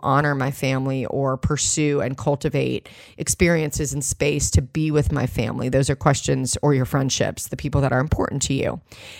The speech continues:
And then finally, and this is where we're gonna land, okay, within my business, within my work, whether I work for someone else, whether I work in the home,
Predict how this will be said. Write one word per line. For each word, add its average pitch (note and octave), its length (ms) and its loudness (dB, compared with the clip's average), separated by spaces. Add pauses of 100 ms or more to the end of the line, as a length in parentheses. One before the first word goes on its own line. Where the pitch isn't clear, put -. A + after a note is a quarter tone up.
(120)
And F3+ 220 4
then D4+ 220 4
finally, C3 480 0
and C#3+ 120 2
this D#3 140 2
is C#3+ 80 -2
where C#3+ 120 4
we're C3+ 60 0
gonna C3+ 220 0
land, B2+ 240 -2
okay, A2+ 400 4
within E3+ 280 6
my D#3 140 2
business, C3 600 -2
within D3+ 260 0
my C3+ 160 -2
work, B2+ 560 -2
whether C#3 240 2
I B2 80 2
work C3+ 240 -2
for C#3+ 100 -4
someone C3+ 260 -4
else, F3+ 300 2
whether C#3+ 160 -2
I C3+ 120 0
work C3+ 240 -4
in C#3 80 -2
the C#3 80 -2
home, E3 380 2